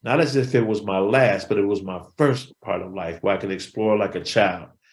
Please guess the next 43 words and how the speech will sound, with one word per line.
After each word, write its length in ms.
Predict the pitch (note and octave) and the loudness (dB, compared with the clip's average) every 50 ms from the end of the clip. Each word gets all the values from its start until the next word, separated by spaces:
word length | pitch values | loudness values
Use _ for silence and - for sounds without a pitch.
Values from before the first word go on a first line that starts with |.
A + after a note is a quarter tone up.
| _ _ _ - | _ _ _ -12
and 180 | - G2 F#2+ - | -10 -10 -10 -10
play 480 | - - C3 C3 C3 B2+ B2+ B2+ - | -8 -2 2 4 4 4 4 2 0
and 160 | G2+ F#2+ F2+ E2+ | -2 -6 -8 -10
serve 580 | - - - - C3 A#2 G#2 G2 F#2+ F#2 - | -10 -6 0 4 4 6 6 4 4 2 0
and 180 | F#2+ G2 F#2+ - - | -4 -6 -6 -2 0
find 340 | A#2+ A#2+ A#2 A2 A2 - | 2 2 2 2 0 -2
purpose, 400 | - - A3 G#3 G3+ - G#2 G2 | -4 -2 0 0 0 -2 -6 -8
because 420 | - - A2+ G2 - G#2+ G2+ G2 - | -8 -6 -4 0 2 2 2 2 0
through 260 | - - D3+ F#3+ - | 2 4 4 4 4
the 80 | A#3 A3+ | 2 -2
stories 680 | - - - - D3+ B2+ A2 G2 F2 E2+ F#2 - - - _ _ _ _ - _ - | -2 -4 0 2 4 4 4 4 2 0 -4 -8 -12 -18 _ _ _ _ -16 _ -8
of 120 | G2+ G2+ A#2+ | -2 0 2
everything 360 | B2 C3+ D#3 D3+ D3+ C#3 C3+ | 4 4 2 2 0 0 0
I've 220 | C3 B2+ B2 B2 | 2 2 2 2
done, 240 | A#2+ A2 A2+ A#2 A2+ | 0 0 0 0 0
whether 180 | G#2+ G2+ G2 G2 | 0 0 0 -2
it 120 | F2+ F2 | -2 -2
be 80 | G2 G2+ | -2 -2
in 220 | F#2+ F2+ F2+ E2+ | -4 -4 -4 0
business 360 | - B2 C3+ C#3 C#3 D3 C3+ C3 | 4 6 6 6 4 2 -2 -2
and 140 | C3+ C3 | -2 -4
success, 640 | - - C#3 - - - - D#2+ D2+ - - - - _ _ _ _ _ _ | -4 -6 -10 -10 -8 -6 -4 -4 -4 -4 -8 -12 -18 _ _ _ _ _ _
the 80 | F#2 F2 | -12 -6
people 300 | - G#2 G#2 G#2 A2+ B2+ | -2 -2 0 2 2 4
I've 180 | C3 D3 C3 | 4 2 2
trained 340 | - - C#3+ B2+ C3 B2+ A#2+ | 0 0 2 2 2 2 0
in 80 | A2 G#2+ | 0 2
their 180 | B2 D3+ E3+ | 2 2 2
success, 560 | D#3+ - A2+ - - - G2 - - - - _ _ _ _ _ _ _ - | 0 -2 -8 -12 -10 -10 -10 -10 -12 -14 -20 _ _ _ _ _ _ _ -2
or 160 | B2 B2+ A#2+ | 2 4 4
the 140 | A2+ A2+ A2 | 4 2 2
things 260 | - C3+ C#3 C#3+ C3+ C3 | 2 2 2 2 2 2
I've 220 | A#2 A2+ G#2+ - | 2 2 2 0
gone 280 | B2 A#2 A#2+ A#2 A2+ - | 0 2 2 2 2 0
through, 300 | C3+ C3 G#2 - - - _ _ _ _ _ _ _ _ _ _ _ _ - | -2 -2 -2 -4 -6 -12 _ _ _ _ _ _ _ _ _ _ _ _ -8
and 100 | - G#2 | -2 2
there's 180 | G#2+ A#2 C#3 D3+ | 4 6 6 6
been 140 | E3 F#3+ E3 | 4 0 -2
some 160 | C#3 D3 D3+ | 0 2 4
other 240 | D3+ D3 D3 C#3+ - | 4 4 4 2 0
things 200 | C3+ C3 B2+ A2+ | -2 -2 -2 -2
as 140 | A2 G2 G2+ | -4 -2 0
well, 500 | A2 C#3+ F3 - - - - - - | 2 2 2 2 0 -4 -8 -14 -18